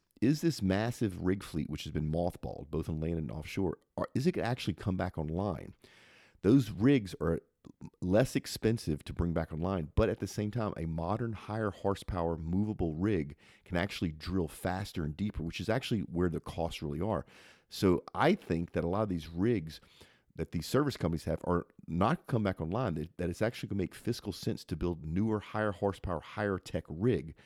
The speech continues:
um, which then fits right into this, whereas it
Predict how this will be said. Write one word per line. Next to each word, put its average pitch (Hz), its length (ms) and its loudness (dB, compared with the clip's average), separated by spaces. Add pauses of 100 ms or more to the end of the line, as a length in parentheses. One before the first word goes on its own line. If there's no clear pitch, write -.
(460)
um, 85 140 0
which 90 180 0
then 98 140 2
fits - 340 -4
right 92 260 0 (100)
into 113 280 -2
this, - 320 -12 (220)
whereas 87 440 4
it 92 140 -2